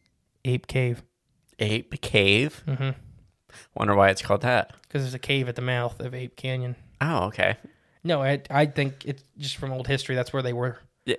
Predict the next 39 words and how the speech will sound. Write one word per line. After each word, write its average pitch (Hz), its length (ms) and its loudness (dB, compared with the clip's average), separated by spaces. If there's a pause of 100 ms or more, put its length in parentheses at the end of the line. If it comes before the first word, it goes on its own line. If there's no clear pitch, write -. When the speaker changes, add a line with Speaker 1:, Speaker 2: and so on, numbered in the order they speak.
(140)
Speaker 2:
you 131 140 2
might 147 160 6
be 117 100 4
right, 117 260 10
too. 120 240 6
Like, 104 280 6 (200)
it 170 120 4
might - 160 8
just 123 180 2
be 120 140 4
the 113 100 0
cave 117 360 6
in 113 200 8
Ape 107 180 4
Canyon. 107 500 2
Speaker 1:
Yeah, 120 140 2
I 143 60 8
don't 190 100 8
Speaker 2:
It's 196 40 8
Speaker 1:
know 185 80 8
Speaker 2:
Ape 165 60 8
Speaker 1:
which 156 100 12
Speaker 2:
Cave. 160 80 10
Speaker 1:
one 151 100 4
was 131 120 0
named 131 180 -2
first. - 400 -6
Speaker 2:
Right. - 180 -2
Chicken - 280 4
<laughs> 180 140 10
yeah, 147 180 12
yeah. 104 340 6 (220)
The 156 100 2
cave 143 240 8
or 135 40 8
the 131 80 6
canyon? 147 360 4
Speaker 1:
Yeah. 123 180 2 (380)
Speaker 2:
<laughs> - 240 -4